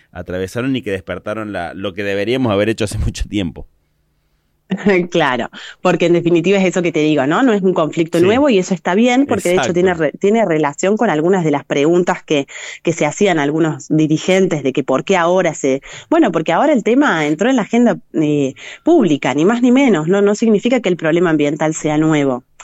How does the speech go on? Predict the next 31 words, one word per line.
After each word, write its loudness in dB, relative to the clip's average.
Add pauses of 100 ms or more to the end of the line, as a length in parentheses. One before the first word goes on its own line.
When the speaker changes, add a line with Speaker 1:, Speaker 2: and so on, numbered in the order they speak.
(400)
Speaker 2:
Pero 0
ahí, 2
em, 2 (180)
para 0
responder 0
por 0
ahí 4
a 2
tu 0
pregunta 2
de, 0
de 0
qué -2
significa, 0 (380)
me 2
parece 0
que 2
es 2
importante 2
como 0
tratar 0
de 2
contextualizar 0
un 4
poquito 0 (680)
de 0
qué 2
hablamos 2
cuando 0
hablamos 0
de, 0